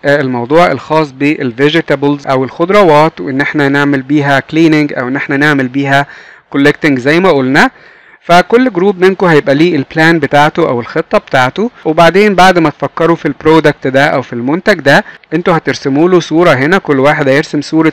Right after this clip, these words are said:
البرودكت ده أو المنتج ده هنا هوت،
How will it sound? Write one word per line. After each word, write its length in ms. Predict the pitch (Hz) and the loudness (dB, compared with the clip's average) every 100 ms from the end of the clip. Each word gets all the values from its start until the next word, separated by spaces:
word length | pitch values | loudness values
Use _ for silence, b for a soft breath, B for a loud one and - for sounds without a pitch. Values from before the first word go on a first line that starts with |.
| - | -2
البرودكت 640 | 139 - 156 147 139 - | -8 -2 0 2 -2 -4
ده 180 | 131 151 | -2 0
أو 260 | - 123 | 0 -4
المنتج 360 | 120 127 160 156 | -4 -6 -2 -2
ده 200 | 131 165 | 0 0
هنا 240 | 160 139 | 0 0
هوت، 360 | 120 139 165 | 0 2 2